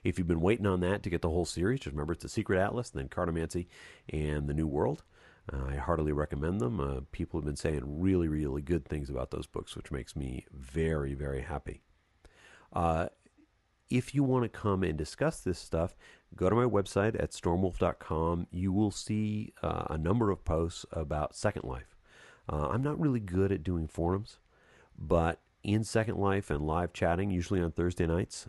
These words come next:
uh, I have office hours starting at, uh, six o'clock, uh, West Coast time, so it'd be nine o'clock Eastern time. Uh, that's in the United States. And you can come, you can visit Third Life Books. So just go in and do a search on Third Life Books.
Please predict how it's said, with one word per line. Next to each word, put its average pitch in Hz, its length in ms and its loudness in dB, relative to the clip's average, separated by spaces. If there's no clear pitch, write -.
uh, 76 280 -4
I 78 100 0
have 76 160 0
office 78 340 0
hours 87 360 0
starting 82 400 0
at, 76 260 -4
uh, 78 160 0
six - 300 -8
o'clock, 82 540 -2
uh, 82 580 -6
West 95 280 -2
Coast 87 220 0
time, 87 260 0
so 78 100 -4
it'd 67 80 -4
be 69 60 -4
nine 69 220 -2
o'clock 69 320 -6
Eastern 92 260 -2
time. 98 300 -2
Uh, 73 120 0
that's 67 240 -4
in 65 60 -4
the 65 80 -4
United 69 260 -4
States. - 460 0
And 90 340 4
you 87 80 0
can 78 160 -6
come, 131 400 0
you 90 80 0
can 76 180 -4
visit 90 300 2
Third 90 240 0
Life 90 280 4
Books. 92 300 0
So - 380 -4
just 78 240 -4
go 78 140 0
in 82 100 0
and 80 160 -2
do 78 120 0
a 73 40 -2
search 92 340 -2
on 73 80 -4
Third 85 220 -2
Life 76 260 0
Books. - 300 -2